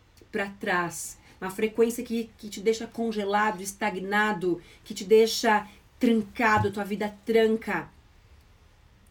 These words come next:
É como se fosse exatamente uma pessoa que ela não só é negativa, como ela fala negativa, ela pensa negativa, ela se comporta.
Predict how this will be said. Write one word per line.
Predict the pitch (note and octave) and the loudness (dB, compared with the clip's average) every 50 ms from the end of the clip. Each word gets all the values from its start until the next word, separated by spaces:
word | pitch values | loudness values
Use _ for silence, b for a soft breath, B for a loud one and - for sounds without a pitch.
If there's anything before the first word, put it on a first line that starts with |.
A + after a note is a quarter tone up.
| _ - | _ -10
É | A3 | -8
como | A3 - A#3+ A#3 A#3 | -6 -4 -4 -4 -4
se | A#3 - A#3+ | -2 -4 -8
fosse | - - G#3 G3+ G3+ G3+ | -4 -4 -4 -4 -2 -4
exatamente | G3+ G3+ - B3 A3 F#3 F3 E3+ | -6 -6 -4 -4 -4 -4 -4 -4
uma | D#3+ D#3 | -6 -10
pessoa | F3 - G3 | -10 -10 -10
que | F3+ F3+ | -10 -6
ela | E3+ E3+ | -4 -2
não | G3 A#3+ C4 | -2 -2 -2
só | - A#3+ G#3 | -2 -2 -2
é | G3 F#3+ | -2 -2
negativa, | F#3+ - F#3 F3+ F3 D#3+ E3 E3 - - - A3 A#3 A#3+ | -4 -6 -6 -6 -4 -4 -6 -8 -8 -8 -8 -6 -6 -6
como | - G3+ F#3 | -8 -6 -4
ela | F3+ F3 F3 | -4 -6 -6
fala | - - A3+ G3+ G#3 A#3 | -6 -4 -2 0 0 0
negativa, | A#3+ A3 G3+ G3 G3+ - A#3 A3 G#3+ F#3+ | -2 -2 -4 -6 -8 -6 -6 -6 -4 -4
ela | F3+ - | -6 -6
pensa | - - A3+ A#3 B3+ B3+ | -2 2 2 2 2 2
negativa, | A#3 G3+ F#3 F#3+ F3+ - - - B3 A3 A3+ | -4 -4 -4 -4 -6 -6 -6 -8 -6 -4 -4
ela | G#3 G3+ | -4 -6
se | G3+ - - | -6 -8 -10
comporta. | F3+ E3+ E3+ - G#3+ G#3 G#3 G#3+ - A#3+ A3+ | -10 -10 -8 -4 -4 -4 -4 -4 -4 -8 -8